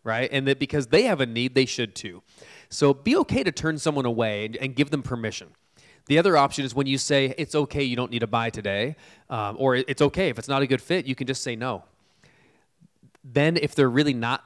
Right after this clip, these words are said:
a hundred percent no, then they'll actually fight you on it.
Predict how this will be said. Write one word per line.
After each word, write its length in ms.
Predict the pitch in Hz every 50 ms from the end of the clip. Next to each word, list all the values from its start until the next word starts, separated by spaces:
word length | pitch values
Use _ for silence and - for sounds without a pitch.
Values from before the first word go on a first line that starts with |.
| _ _ -
a 80 | 139
hundred 260 | 110 - 139 135 151 143
percent 320 | 151 139 - 143 135 -
no, 320 | 131 123 120 135 175 185
then 220 | 175 139 131 127 135
they'll 180 | 131 131 131
actually 280 | 127 123 123 - 123 113
fight 360 | - - 127 123 123 - -
you 140 | 117 104 98
on 140 | 90 87 85
it. 120 | 78 -